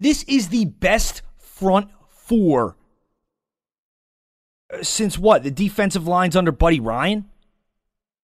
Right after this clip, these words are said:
Reggie White, uh, Jerome Brown, Clyde Simmons. This is the best Eagle defensive line since those defensive lines. They were good in the early two thousands. They weren't like this. The Eagles rotate eight deep, and they don't lose a thing.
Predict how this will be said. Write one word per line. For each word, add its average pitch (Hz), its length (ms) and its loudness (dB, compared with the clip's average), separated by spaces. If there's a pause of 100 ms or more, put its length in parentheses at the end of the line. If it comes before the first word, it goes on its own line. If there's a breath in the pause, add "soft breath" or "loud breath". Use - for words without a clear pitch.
(180)
Reggie 180 380 4
White, 170 580 0
uh, 156 220 6
Jerome 170 440 2
Brown, 165 360 2
Clyde 180 360 0
Simmons. 202 440 0 (240 loud breath)
This 285 160 2
is 320 100 -4
the 269 80 0
best - 440 0
Eagle 196 260 2
defensive 185 480 -2
line 175 320 0
since 156 240 -12
those 202 200 2
defensive 117 480 -6
lines. - 420 -12 (680)
They 240 120 6
were 311 100 4
good 254 200 2
in 233 40 0
the 202 100 4
early 196 180 4
two 160 160 -4
thousands. 175 320 2
They 160 80 2
weren't 262 260 0
like - 180 -14
this. - 380 -6 (1600)
The 190 100 -4
Eagles 277 360 2
rotate 139 720 0 (320)
eight 220 420 -2
deep, 202 380 0
and 160 120 -2
they 247 120 6
don't 285 160 2
lose 185 200 0
a 117 60 -6
thing. - 560 -4